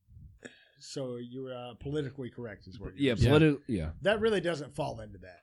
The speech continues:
Speaker 1: in, in a way. Where, where I think the political correctness falls into my life the most would be through social media.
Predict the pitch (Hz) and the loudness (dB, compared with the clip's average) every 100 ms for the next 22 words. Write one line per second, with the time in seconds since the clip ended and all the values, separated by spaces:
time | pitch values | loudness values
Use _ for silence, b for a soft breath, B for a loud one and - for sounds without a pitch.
0 | _ 147 131 120 143 123 127 110 95 _ | _ -12 -10 -10 -10 -8 -10 -10 -14 _
1 | _ _ _ _ _ _ _ 147 147 143 | _ _ _ _ _ _ _ -10 -6 -6
2 | 143 143 160 151 147 180 - 180 143 151 | -6 -8 -6 -4 -2 -4 -4 -8 -6 -6
3 | 139 131 147 147 147 131 143 143 143 131 | -6 -4 -4 -4 -6 -8 -4 -4 -4 -8
4 | 120 - - - 139 131 131 123 135 123 | -10 -12 -14 -10 -8 -8 -8 -10 -8 -8
5 | 127 147 135 123 120 110 123 110 117 131 | -6 -6 -6 -6 -10 -12 -14 -12 -6 -6
6 | 131 117 - 123 117 101 123 117 127 110 | -6 -8 -10 -8 -8 -8 -8 -8 -10 -10
7 | - 117 - 113 117 113 98 92 | -10 -10 -10 -10 -8 -10 -10 -12